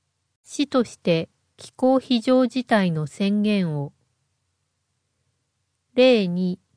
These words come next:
陳情第三号。市に気候非常事態宣言を求める陳情。例二、陳情第六号。市に気候非常事態宣言を求める陳情。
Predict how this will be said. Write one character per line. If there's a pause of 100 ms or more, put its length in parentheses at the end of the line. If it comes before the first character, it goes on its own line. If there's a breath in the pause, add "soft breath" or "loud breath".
(100)
陳
情
第
三
号。 (920)
市
に (140)
気
候
非
常
事
態
宣
言
を
求
め
る
陳
情。 (1600)
例
二、
陳
情
第
六
号。 (960)
市
に (100)
気
候
非
常
事
態
宣
言
を
求
め
る
陳
情。